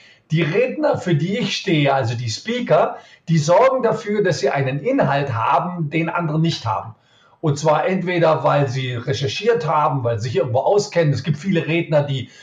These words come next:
haben irgendwelche Weltrekorde, irgendwelche Bergsteiger oder irgendwelche Prominenten.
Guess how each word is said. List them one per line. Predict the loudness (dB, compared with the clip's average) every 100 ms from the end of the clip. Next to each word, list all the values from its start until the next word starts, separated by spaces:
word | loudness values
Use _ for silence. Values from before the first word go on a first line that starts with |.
| -6
haben | -2 0
irgendwelche | 0 0 0
Weltrekorde, | 2 0 0 0 2 4 4 2
irgendwelche | 0 -2 -4
Bergsteiger | -2 -4 -4 -8 -4 -2 0 0 2 2
oder | 0 -2
irgendwelche | -2 -4 -4
Prominenten. | -6 -4 -2 0 2 0 -2 -4 -6